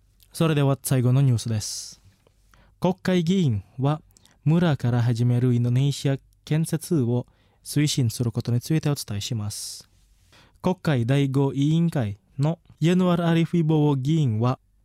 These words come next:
第六アスタチタに沿って中央政府、村、地域社会が協力して村からインドネシアを建設する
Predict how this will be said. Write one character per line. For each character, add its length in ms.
第 240
六 420
ア 100
ス 120
タ 140
チ 160
タ 280
に 240
沿 60
っ 80
て 260
中 200
央 160
政 340
府、 240
村、 360
地 200
域 220
社 180
会 220
が 140
協 200
力 280
し 140
て 200
村 260
か 140
ら 80
イ 60
ン 40
ド 60
ネ 180
シ 140
ア 60
を 100
建 240
設 340
す 200
る 200